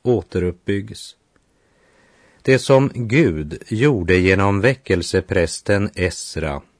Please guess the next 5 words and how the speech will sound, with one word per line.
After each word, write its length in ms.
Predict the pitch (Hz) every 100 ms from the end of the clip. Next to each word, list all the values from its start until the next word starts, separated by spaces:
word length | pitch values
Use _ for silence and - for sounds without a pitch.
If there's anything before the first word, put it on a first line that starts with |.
| _ _ _
och 280 | - 98 87
den 320 | 90 87 87 -
andlige 920 | 110 117 101 92 95 98 104 101 95
lekmannen 1000 | 107 127 80 - 85 80 76 90 92 80
Nehemja 760 | 101 98 82 95 98 78 73